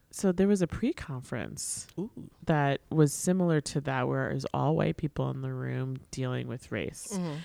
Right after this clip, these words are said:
Speaker 1: And one of my coworkers went to it, and he was, um, saying, um, I think because he felt comfortable telling me this, but I was like, "Tell me everything."
Speaker 2: <laughs>
Speaker 1: Everything.
Speaker 2: Mm-hmm.
Speaker 1: And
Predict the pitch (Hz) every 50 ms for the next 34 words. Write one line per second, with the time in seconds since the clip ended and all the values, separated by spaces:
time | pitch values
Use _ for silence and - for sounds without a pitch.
0 | - - - - - 131 135 127 127 127 127 123 123 - - - 139 135 131 131
1 | 135 131 127 127 - - 135 127 127 131 - - 127 127 127 131 127 127 123 127
2 | - - - 147 135 131 131 127 - - _ - 139 135 131 131 131 131 127 -
3 | - 139 135 131 131 131 127 131 - - _ _ 135 131 131 127 127 127 - -
4 | - - 147 135 131 131 127 131 131 - - - - - - - - - - -
5 | _ - - 131 - - - 139 143 - 135 - - 139 - - 135 - 135 -
6 | - 127 - - - 196 196 - - - 151 143 - - 135 131 135 135 160 190
7 | 190 170 135 135 123 127 147 147 - - - - - - - 147 143 147 143 139
8 | 139 - - 143 151 143 120 131 127 - - 120 131 127 - - - - - 185
9 | 196 - 494 494 480 440 415 415 - - - - - _ 370 - - _ - -
10 | - - _ _ _ _ _ _ - - - - - - - - - - - -
11 | - - - - _ - 170 160 165 160 156